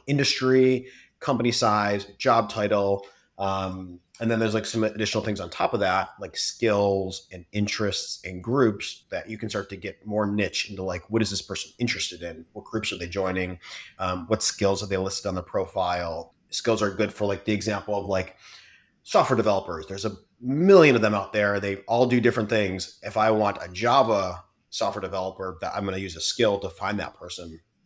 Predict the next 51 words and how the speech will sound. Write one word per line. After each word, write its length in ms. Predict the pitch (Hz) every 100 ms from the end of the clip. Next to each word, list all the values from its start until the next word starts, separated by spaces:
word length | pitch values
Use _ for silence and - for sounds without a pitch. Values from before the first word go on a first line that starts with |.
| -
And 140 | 117
then 160 | 120 123
there's, 160 | 131 143
like, 140 | 160 -
there's 140 | 226
some 120 | 240
other 180 | 202 202
interesting 400 | 139 147 - 151
facets 440 | 147 143 - 165
that 140 | 170 160
LinkedIn 280 | 156 165 156
has 400 | 156 156 156 139
in 80 |
terms 260 | 120 127 117
of, 120 | 113
like, 380 | 110 104 - -
company 340 | - 127 131
growth 480 | 98 104 101 110 -
rate, 320 | 175 180 175 - _ - _ -
that 140 | 98
you 80 | 107
can 120 | 113
target 320 | 104 110 107
companies 360 | 104 104 107 98
who 100 | 110
are 300 | 98 92 87
growing 520 | 87 104 120 131 131
faster 720 | 131 143 135 - 135 135 127 - - -
or, 420 | - 117 131 139 143
or 280 | 160 175
companies 500 | 175 - 165 160 -
that 240 | 139 139 -
you 100 | 123
can 80 | 127
have 140 | 139 151
negative 300 | 185 127 -
growth 260 | 101 -
rates. 400 | 92 76 - -
And 240 | 90 95 80
a 20 |
lot 160 | 80 90
of 60 |
companies 320 | 113 107 120
are 120 | 139 190
in 60 |
negative 300 | 123 101 87
growth 180 | 104 95
rates 180 | 92 87
this 180 | 90 95
year. 180 | 85
So 260 | 85 104